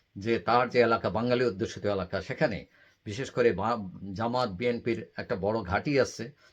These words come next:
এবং তাদেরও একটা প্রেশার ছিল। তারপরে রুশনারা আলী, তিনিও বাঙালিদের অধ্যুষিত এলাকার এমপি। সেখানে যারা বাঙালি আছেন, সেখানে আওয়ামী বিরোধী অনেক শক্তি আছে, যারা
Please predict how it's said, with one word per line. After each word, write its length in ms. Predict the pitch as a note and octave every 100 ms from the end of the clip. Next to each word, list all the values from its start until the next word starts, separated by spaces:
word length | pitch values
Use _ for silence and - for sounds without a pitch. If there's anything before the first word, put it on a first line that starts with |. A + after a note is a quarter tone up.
| _
এবং 220 | F#2+ G#2+ G2
তাদেরও 360 | G#2 A2 C#3
একটা 160 | - -
প্রেশার 340 | A2+ G2+ B2 -
ছিল। 300 | - A#2+ C3 - _ _
তারপরে 320 | G#2+ - B2
রুশনারা 520 | G#2 - - D3+ C3 A2+
আলী, 240 | A2 A#2+ _
তিনিও 220 | B2 C3
বাঙালিদের 520 | A2 A#2 A#2+ A#2+ A#2+ A#2+
অধ্যুষিত 440 | A2+ A#2+ - -
এলাকার 360 | A2+ G#2+ A2 G#2
এমপি। 360 | G2 G#2 G#2 - _ _ _
সেখানে 460 | - C3+ C#3 B2 G2+
যারা 160 | G#2
বাঙালি 400 | F#2+ A#2 A#2 B2
আছেন, 320 | A2 - A2+ - _ _
সেখানে 460 | - C3+ C3+ B2 F2+
আওয়ামী 340 | G2+ A#2 B2+
বিরোধী 300 | A#2+ A#2+ A2
অনেক 200 | G2+ G#2+
শক্তি 380 | - A2+ - C3+
আছে, 320 | A#2 - - _ _ _ -
যারা 420 | G2+ A#2 A#2 A2+